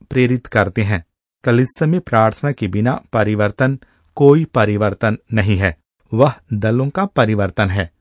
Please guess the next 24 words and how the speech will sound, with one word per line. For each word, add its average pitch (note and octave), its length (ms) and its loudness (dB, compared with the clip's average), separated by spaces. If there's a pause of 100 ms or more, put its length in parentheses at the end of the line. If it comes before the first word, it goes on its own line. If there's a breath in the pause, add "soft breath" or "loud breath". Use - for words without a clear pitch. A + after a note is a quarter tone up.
(500 soft breath)
शत्रु D#3+ 460 -2
हमारी B2 400 0
प्रार्थना A#2 540 -2
में C#3+ 160 -2 (120)
बाधा A2+ 420 0 (140)
उत्पन्न C3 500 -4
कर C#3 280 -2 (400 soft breath)
दूसरे D#3+ 480 2
सुझावों A2 560 -2
को D#3+ 160 -4
हमारे G#2 460 -2
लिए A#2+ 240 -2 (320 soft breath)
प्रस्तुत B2+ 560 -2 (120)
करता G#2 320 0
है। F#2 220 -2 (420)
प्रार्थना A#2 460 0
में D#3 160 -2 (120)
रुकावट A#2 600 -2 (140)
आने A2 240 -2
पर B2+ 200 2
भी F#2 260 -4 (180)
सारी C#3 360 0
चीजें B2+ 420 -2 (120)
यथावत G#2+ 680 -4